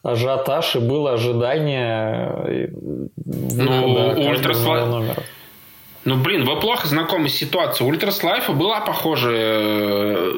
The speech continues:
Speaker 2: был ажиотаж, люди ждали его, э, писали, звонили, когда появится.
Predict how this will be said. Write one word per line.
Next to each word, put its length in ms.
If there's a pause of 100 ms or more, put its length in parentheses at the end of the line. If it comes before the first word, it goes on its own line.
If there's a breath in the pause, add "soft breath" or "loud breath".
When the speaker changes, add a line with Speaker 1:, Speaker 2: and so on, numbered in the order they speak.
(140)
Speaker 2:
был 340
ажиотаж, 640
люди 240
ждали 480
его, 420
э, 580
писали, 640
звонили, 840
когда 360
появится. 1000